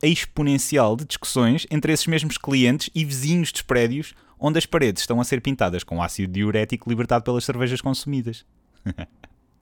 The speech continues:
Faz-me rir um bocadinho, faz. O boletim informativo foi patrocinado por Freeze Fukushima. Ei, eu tô que nem posso. Ei. Bebe uma Freeze Fukushima que isso passa.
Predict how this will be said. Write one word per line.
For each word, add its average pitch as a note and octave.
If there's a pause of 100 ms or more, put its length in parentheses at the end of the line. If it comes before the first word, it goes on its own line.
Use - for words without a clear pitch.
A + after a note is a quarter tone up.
(1040)
Faz-me G#2
rir G2+
um F#2+
bocadinho, F#2
faz. F2 (680)
O G2+
boletim F#2
informativo G2+
foi A2+
patrocinado A#2+
por A#2+
Freeze A#2+
Fukushima. C3+ (640)
Ei, C3
eu B2
tô C#3
que -
nem C3
posso. G#2+ (320)
Ei. A2 (100)
Bebe E3+
uma A#3
Freeze A#3+
Fukushima B3+
que -
isso -
passa. G#2